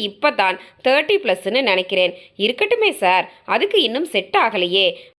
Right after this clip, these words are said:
வையாபுரி பைய வெளியே எட்டி பார்த்தான். பரமசிவன் சொல்வது சரிதான். சீதா அங்கே தனிமையில் இருக்கிறாள். அந்த பொண்ணுக்கு வயசு இருக்கு, வாழ்க்கை இருக்கு, நிறைய ஆப்ஷன் இருக்கு.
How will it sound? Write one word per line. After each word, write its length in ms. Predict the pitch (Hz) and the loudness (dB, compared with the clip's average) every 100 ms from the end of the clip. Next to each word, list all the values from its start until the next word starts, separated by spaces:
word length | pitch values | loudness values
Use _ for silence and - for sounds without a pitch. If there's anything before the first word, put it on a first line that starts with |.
| _ _ _ 214 | _ _ _ 0
வையாபுரி 680 | 233 285 440 269 196 180 - | 2 2 0 0 0 -2 -4
பைய 360 | - 233 - 466 | -2 0 2 0
வெளியே 400 | 269 208 220 269 | 0 0 0 0
எட்டி 260 | 220 - 247 | 0 -4 -4
பார்த்தான். 600 | 208 170 185 170 - - | -2 0 0 -2 -4 -4
பரமசிவன் 560 | 226 302 494 453 302 | -2 2 0 0 -2
சொல்வது 400 | 247 214 180 170 | -2 -2 -2 -2
சரிதான். 520 | - 180 165 175 165 - | 0 -2 0 -2 -2 -6
சீதா 400 | - 277 370 453 | -6 -2 0 0
அங்கே 640 | 415 254 180 175 170 160 - | 0 2 0 0 0 -2 -2
தனிமையில் 520 | 202 240 403 226 233 | -2 0 0 0 0
இருக்கிறாள். 520 | 214 175 180 175 165 - - | -2 -2 0 0 0 -6 -8
அந்த 220 | 226 262 | -2 -2
பொண்ணுக்கு 680 | 254 254 285 466 - 190 185 | 0 2 4 2 2 0 0
வயசு 300 | 180 180 226 - | 0 0 2 -2
இருக்கு, 420 | 190 180 175 165 - | -4 0 0 0 -8
வாழ்க்கை 460 | 190 196 247 320 302 | -2 0 0 0 -2
இருக்கு, 400 | 190 - 175 - | -2 0 0 0
நிறைய 360 | 196 214 277 403 | -2 0 2 0
ஆப்ஷன் 380 | 196 190 - 247 | 0 -2 -4 -4
இருக்கு. 400 | 196 - 175 | -4 0 0